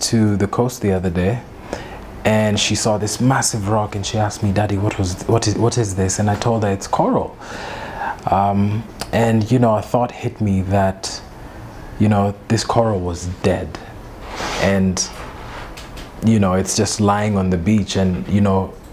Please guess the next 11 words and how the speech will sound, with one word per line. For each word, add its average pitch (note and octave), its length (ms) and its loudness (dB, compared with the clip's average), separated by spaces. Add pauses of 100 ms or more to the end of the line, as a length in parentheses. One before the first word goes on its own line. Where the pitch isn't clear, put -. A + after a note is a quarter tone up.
(640)
young A#2 380 4
people A2 260 2
like G2 160 0
my G2+ 140 2
daughter G#2 240 2
may G2 160 2
not G2+ 260 4
even F#2+ 280 2
get G2 320 0
to G2 420 2 (720)
see A2+ 640 4